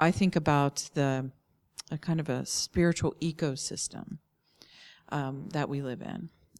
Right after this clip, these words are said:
And, and so the web sort of s-, expands my imagination, and I think about the physical and spiritual,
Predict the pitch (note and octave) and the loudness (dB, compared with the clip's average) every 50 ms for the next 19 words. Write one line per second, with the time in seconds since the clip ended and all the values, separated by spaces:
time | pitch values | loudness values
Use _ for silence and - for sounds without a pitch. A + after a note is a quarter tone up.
0 | _ - D#3+ D#3 D#3 D3+ D3+ D3+ D3+ D3+ D3+ D3 - - C#3+ D3 C#3+ - - D3+ | _ -6 -4 -4 -4 -6 -6 -8 -8 -10 -10 -10 -8 -8 -6 -4 -4 -4 -4 -2
1 | D3 C#3+ C#3+ D3+ D#3+ D#3 D#3+ D3+ D3+ D3+ D3+ D3 - - - - - _ - - | -4 -4 -2 0 2 4 6 6 4 2 0 -4 -6 -8 -14 -20 -20 _ -6 -4
2 | D3+ C#3+ D3+ D3+ - - - - - - - - - - F3+ F3 F3 F3+ F3+ F3 | -2 -2 0 0 0 0 0 0 -2 -2 -2 -2 2 6 8 8 10 10 8 8
3 | E3+ - D#3+ D3+ D3+ C#3+ C3+ C3+ C#3+ D3+ D#3+ E3+ F#3 F3+ - - F#3 E3+ E3 D#3+ | 6 4 2 4 4 4 2 2 0 0 2 4 4 4 2 2 2 0 0 0
4 | - - C#3+ C#3+ C#3+ D3 - D#3 D3+ D3 C#3 C#3 - C#3 - - - D#3 D#3 - | -2 -2 -2 -2 -2 -2 -4 -6 -4 -4 -4 -4 -6 -8 -8 -4 -2 0 0 0
5 | D#3 D3+ - D#3 C#3+ C#3 C3+ C3+ C3+ C3+ - - B2+ B2+ C3 - - - D#3 D3+ | -2 0 0 2 2 2 2 0 -2 -4 -4 -6 -6 -6 -6 -8 -6 -4 -2 0
6 | C#3+ C#3 B2+ - - - D#3 C#3+ C#3 C3 C3 C#3 | 0 -2 -2 -4 -6 -6 -4 -4 -4 -6 -8 -10